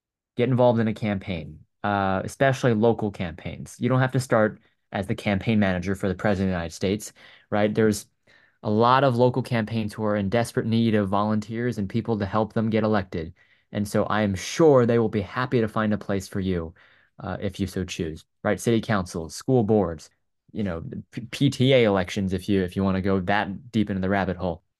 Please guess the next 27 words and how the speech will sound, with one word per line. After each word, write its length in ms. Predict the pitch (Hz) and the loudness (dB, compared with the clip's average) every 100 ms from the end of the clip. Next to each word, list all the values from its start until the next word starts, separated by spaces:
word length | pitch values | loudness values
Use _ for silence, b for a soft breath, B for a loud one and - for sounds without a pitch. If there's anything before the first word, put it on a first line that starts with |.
| - | 0
Probably 200 | 139 123 | 2 4
the 80 | |
best 240 | 107 113 - | 2 0 0
way 80 | 104 | 0
to 60 | |
get 120 | 98 | 0
involved. 260 | 92 92 90 | 0 -2 -2
And 80 | 117 | 0
other 120 | 160 | 2
than 80 | 139 | 2
that, 240 | 151 123 | 2 0
just 180 | 113 107 | -4 -4
stay 200 | - 135 | 0 0
in 100 | 135 | 0
touch 240 | 127 131 | 0 -2
with 80 | 127 | -2
your 100 | 117 | -6
campus, 520 | 104 123 127 85 - | -4 -4 -4 -6 -6
right? 160 | 113 110 | -2 2
Get 100 | 123 | 2
involved 260 | 123 123 120 | 4 4 4
in 80 | |
student 300 | 113 - 120 | 0 0 0
government 340 | 120 117 98 82 | 2 0 -2 -4
and 120 | 95 | -6
your 100 | 98 | -6
clubs 540 | - 139 107 87 - | -2 2 2 0 -6